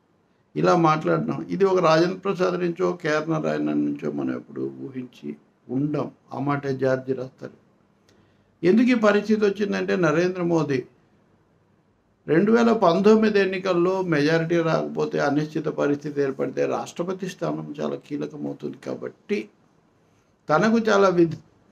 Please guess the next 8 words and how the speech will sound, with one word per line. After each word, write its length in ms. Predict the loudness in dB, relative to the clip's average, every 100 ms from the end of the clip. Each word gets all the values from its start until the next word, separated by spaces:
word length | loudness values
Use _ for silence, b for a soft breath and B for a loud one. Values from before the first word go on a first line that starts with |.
| _ _ -2
నమ్మకంగా 680 | 2 2 2 0 2 2 4
ఉండే 300 | 2 2 2
రామ్నాథ్ 520 | 2 4 4 2 0
కోవింద్ను 440 | 0 0 0 -4
ఆ 40 | -4
పదవికి 460 | -2 0 0 -2
ఎంపిక 380 | -4 -6 -10 -6
చేశారు. 440 | -6 -6 -14 -14